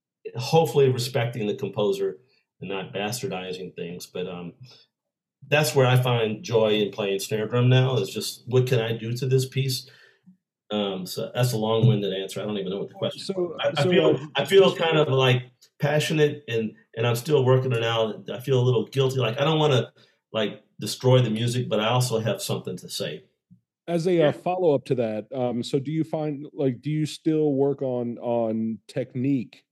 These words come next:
Speaker 2: Um, do you, do you break down rudiments would be a g-, a, a good
Speaker 1: Right. So I really believe, and I teach this to my son and I, all the time, like, I really believe that slow sixty beat a minute, whatever, then taking it up to the tempo.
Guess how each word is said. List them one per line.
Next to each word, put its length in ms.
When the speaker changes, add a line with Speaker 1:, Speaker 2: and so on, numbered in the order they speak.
Speaker 2:
Um, 360
do 120
you, 160
do 180
you 140
break 260
down 220
rudiments 540
would 120
be 120
a 80
g-, 100
a, 320
a 60
good 220
Speaker 1:
Right. 120
So 600
I 80
really 360
believe, 400
and 100
I 100
teach 280
this 180
to 60
my 120
son 420
and 180
I, 60
all 260
the 80
time, 360
like, 320
I 80
really 360
believe 560
that 280
slow 720
sixty 460
beat 420
a 60
minute, 320
whatever, 340
then 140
taking 300
it 40
up 100
to 80
the 100
tempo. 500